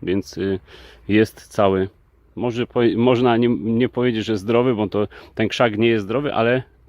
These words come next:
owoc jest, można powiedzieć, że zdrowy. Tutaj mamy jeszcze jeden ogórek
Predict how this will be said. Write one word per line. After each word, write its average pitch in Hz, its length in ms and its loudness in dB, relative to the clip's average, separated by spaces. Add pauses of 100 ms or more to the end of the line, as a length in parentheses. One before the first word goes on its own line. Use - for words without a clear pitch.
(100)
owoc 127 420 2
jest, 101 360 -2 (600)
można 98 260 -2
powiedzieć, 85 380 -4
że 82 120 -4
zdrowy. 87 380 -6 (1000)
Tutaj 135 200 2
mamy 120 220 4
jeszcze 104 340 -2
jeden 127 360 0
ogórek 131 440 0